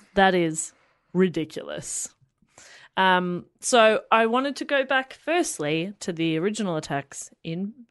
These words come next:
Virginia in nineteen thirty-three. So at around ten P M on the twenty-second of December nineteen thirty-three, Missus Huffman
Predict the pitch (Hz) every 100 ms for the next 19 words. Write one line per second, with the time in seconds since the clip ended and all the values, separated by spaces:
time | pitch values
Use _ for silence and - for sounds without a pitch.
0 | _ - 202 208 185 160 143 135 143 _
1 | _ _ - 151 143 156 156 160 156 156
2 | 143 - - 175 180 190 208 247 262 254
3 | - - 349 370 269 180 165 170 - 240
4 | 277 277 277 262 277 - 131 - 135 175
5 | 220 220 226 220 233 - - - _ -
6 | - _ 180 339 349 392 359 - - 285
7 | - - 196 165 139 127